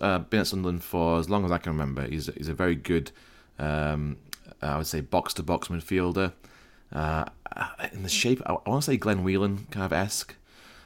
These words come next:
um, but he's been a one-man guy, a one-club guy, sorry, for a very long time. If anyone's watched Sunderland Till I Die, <laughs> he's been in that, featured in that,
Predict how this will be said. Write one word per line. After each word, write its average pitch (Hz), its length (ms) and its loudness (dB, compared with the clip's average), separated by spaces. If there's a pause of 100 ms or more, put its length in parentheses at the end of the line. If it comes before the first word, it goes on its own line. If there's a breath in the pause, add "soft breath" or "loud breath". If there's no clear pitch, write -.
(120)
um, 90 640 2
but - 100 0
he's 95 240 -4
been 110 200 4
a 98 60 2
one-man 101 540 4
guy, 92 280 4
a 90 120 -2
one-club 98 400 0
guy, 92 220 2
sorry, 87 280 0
for 85 380 0 (340 soft breath)
a - 60 -6
very 90 220 2
long 82 160 2
time. 78 400 -2 (260)
If - 80 -10
anyone's 104 180 2
watched 92 260 0
Sunderland 87 380 -2
Till 80 100 -2
I 78 40 2
Die, 85 300 4
<laughs> - 0 -
he's 76 340 -2
been 87 220 -2
in 80 80 0
that, - 280 -2
featured 87 300 -4
in 80 60 -2
that, 85 200 -2